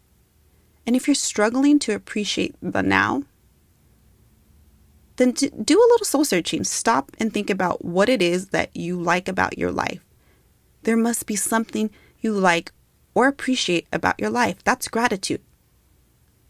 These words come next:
And I want to say that it's easy, but I know that we all struggle with it. It's hard. Some days it's hard because the challenges of life,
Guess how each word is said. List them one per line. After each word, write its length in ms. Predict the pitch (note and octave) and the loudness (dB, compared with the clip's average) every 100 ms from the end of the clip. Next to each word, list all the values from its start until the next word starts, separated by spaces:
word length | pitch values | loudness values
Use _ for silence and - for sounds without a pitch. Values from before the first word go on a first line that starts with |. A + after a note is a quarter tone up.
| _ _ | _ _
And 320 | G3+ F3+ F3+ - | 0 0 -2 0
I 100 | G3 | 0
want 280 | F#3+ G#3 A#3+ | 2 0 0
to 60 | |
say 220 | A#3 G3+ G#3 | -2 0 2
that 180 | G3+ | 2
it's 200 | F#3 F3 | 0 -4
easy, 380 | - G3 F#3+ B3 | -4 -4 -2 -2
but 180 | A#3 G#3+ | -2 0
I 80 | G3+ | 0
know 280 | G3 G3 G3+ | 0 0 0
that 200 | G3 F3+ | -2 -2
we 160 | F#3+ | -2
all 240 | - D#3+ F#3+ - | -2 -2 -4 -8
struggle 420 | - - C4 B3 | -8 -2 0 0
with 200 | - - | -4 -6
it. 140 | - - | -12 -8
It's 180 | - - | -8 -6
hard. 320 | - F#4+ F3 - | 0 0 0 -2
Some 240 | - A3 | -4 0
days 260 | B3 B3+ B3+ | 0 0 -2
it's 140 | A#3+ | -6
hard 360 | - B3 A3 G3 | -2 -2 -2 -4
because 420 | - - F3 - - - _ _ _ | -6 -4 -6 -6 -20 -20 _ _ _
the 100 | A3 | -2
challenges 720 | G3 G#3+ G3 G#3 A#3 A#3+ A#3+ | -2 0 0 0 0 0 0
of 160 | - F#3+ | -2 -2
life, 400 | F3+ F3+ A3 | 0 0 0